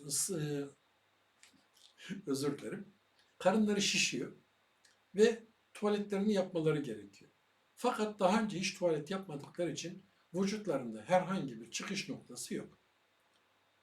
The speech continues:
Adem Aleyhisselam oradan bir dalı kırıyor. İşte o kırdığı dal misvak ve onunla kendi iki bacağının arasına bir delik açıyor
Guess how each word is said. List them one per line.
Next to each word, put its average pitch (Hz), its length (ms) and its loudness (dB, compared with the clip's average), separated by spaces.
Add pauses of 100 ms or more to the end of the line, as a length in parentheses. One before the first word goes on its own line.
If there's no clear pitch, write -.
(140)
Adem 262 320 2
Aleyhisselam 120 680 -6 (220)
oradan 190 500 2
bir 185 200 -2
dalı 135 260 0
kırıyor. - 460 -8 (240)
İşte 165 220 -4
o 160 100 -2
kırdığı 147 400 -2
dal - 200 -4 (140)
misvak 160 600 -4 (440)
ve 233 140 8
onunla 180 420 2 (340)
kendi 190 380 0
iki 190 300 -6
bacağının 156 380 0
arasına - 600 -4 (920)
bir 170 240 0
delik 156 260 2
açıyor - 340 -14